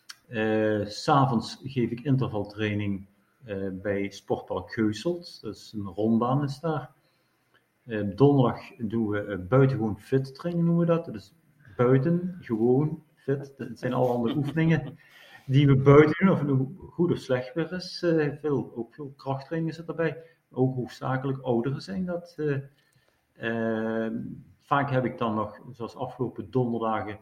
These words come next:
Speaker 1: hebben we sponsortocht had ik georganiseerd voor, eh, Oekraïne, met een school hier in de buurt die aan vitaliteit, eh, doen. Daar heb ik twee keer een, eh, sponsortocht nu, eh, op donderdag. Vrijdag 's morgens is het, eh, fartlek training,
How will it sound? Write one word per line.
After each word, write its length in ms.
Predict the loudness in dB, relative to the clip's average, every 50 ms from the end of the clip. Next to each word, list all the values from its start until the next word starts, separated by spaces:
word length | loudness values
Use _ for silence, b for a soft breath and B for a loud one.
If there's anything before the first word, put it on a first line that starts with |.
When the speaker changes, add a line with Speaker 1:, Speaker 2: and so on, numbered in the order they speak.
| b b b b b _
Speaker 1:
hebben 240 | -6 -6 -4 -4 -4
we 60 | -6
sponsortocht 720 | -8 -10 -4 -2 0 2 2 0 -2 -4 -6 -6 -6 -6
had 120 | -6 -6
ik 100 | -6 -6
georganiseerd 600 | -8 -6 -6 -4 -4 -4 -6 -4 -4 -6 -6 -8
voor, 340 | -6 -4 -4 -4 -2 -4 -6 -6
eh, 160 | -6 -8 -8
Oekraïne, 540 | -10 -8 -6 -4 -2 -2 0 -2 -2 -4 -6 b b b b b b b _ -8 -6
met 100 | -4 -4
een 140 | -4 -6
school 400 | -8 -4 0 0 2 2 2 2
hier 140 | 2 2 2
in 60 | 2
de 60 | 0 0
buurt 280 | 0 0 0 -2 -2 -4
die 180 | -4 -4 -2 -2
aan 160 | -4 -4 -6
vitaliteit, 680 | -8 -12 -14 -14 -10 -4 -2 0 0 0 -2 -4 -6
eh, 120 | -8 -4 -2
doen. 440 | 0 0 0 0 -2 -4 -10 -16 -14
Daar 100 | -10 -10
heb 100 | -10 -10
ik 60 | -10 _
twee 180 | -8 -8 -8
keer 140 | -8 -10 -14
een, 220 | -16 -14 -14 -14 -14
eh, 60 | -14 -16 -16 -18 -20 _ _
sponsortocht 760 | _ -12 _ -2 0 0 0 -2 -6 -8 -8 -8 -8 -6 -4
nu, 360 | -2 -2 -2 -2 -2 0 0
eh, 60 | -2 -2
op 180 | -2 -2 0
donderdag. 400 | 0 2 2 0 -2 -4 -6 -8 -8 -10 b b b b b b b b b b b _
Vrijdag 520 | _ 0 4 6 6 8 8 6 4 4 0
's 100 | -2 2
morgens 320 | 4 4 4 4 2 -2
is 160 | -6 -10 -6 -4
het, 260 | -4 -4 -4 -10 -14 -14
eh, 60 | -14 -14
fartlek 480 | -4 _ 2 2 2 2 0 -4 -4 -4
training, 460 | -2 0 2 2 2 0 -2 -4